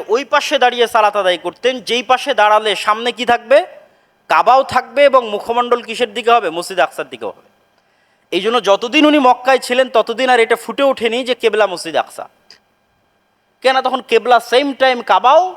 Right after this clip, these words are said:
সেম টাইম মসজিদ আকসা। কিন্তু যখন মুহাম্মদ সাল্লাল্লাহু আলাইহি ওয়াসাল্লাম হিজরত করে মদিনায় আসলেন, তখন তো আর তার পক্ষে সম্ভব নয় যে তিনি at a time দুইটা মসজিদকে সামনে রাখবেন, এটা তো সম্ভব না। কেন? তখন একদিকে আকসা আর একদিকে হচ্ছে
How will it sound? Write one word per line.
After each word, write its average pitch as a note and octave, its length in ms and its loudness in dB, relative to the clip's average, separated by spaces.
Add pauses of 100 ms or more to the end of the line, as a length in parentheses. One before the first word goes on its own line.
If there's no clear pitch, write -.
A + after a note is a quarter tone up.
সেম G#3+ 260 -12
টাইম F#3+ 180 -6
মসজিদ C3 240 -12
আকসা। - 300 -10 (560)
কিন্তু F#3+ 180 -6
যখন F#3 300 0
মুহাম্মদ D4 260 4
সাল্লাল্লাহু C#4+ 300 0
আলাইহি G3+ 160 -6
ওয়াসাল্লাম C4+ 240 0
হিজরত - 80 -18
করে D4+ 120 0
মদিনায় C#4 360 2
আসলেন, F#3+ 420 -4 (300)
তখন A#3 300 -2
তো B3+ 80 2
আর A#3+ 60 2
তার G3+ 200 2
পক্ষে G#3 200 -6
সম্ভব F#3 440 -2
নয় G#3+ 160 -2
যে G3 120 -8
তিনি G3 220 -6 (120)
at D#3+ 100 -4
a B3 100 -2
time A3 380 -2 (340)
দুইটা G3+ 200 2
মসজিদকে A3 420 -6
সামনে D3 300 -4
রাখবেন, G2+ 280 -6 (500)
এটা C4 120 0
তো B3+ 80 -4
সম্ভব E3 340 -2
না। - 120 -20 (640)
কেন? A3 180 2
তখন A#3 420 -2 (400)
একদিকে G3+ 580 0 (720)
আকসা - 360 -2
আর C4+ 180 4
একদিকে F#3+ 460 -6 (520)
হচ্ছে F#3 360 -8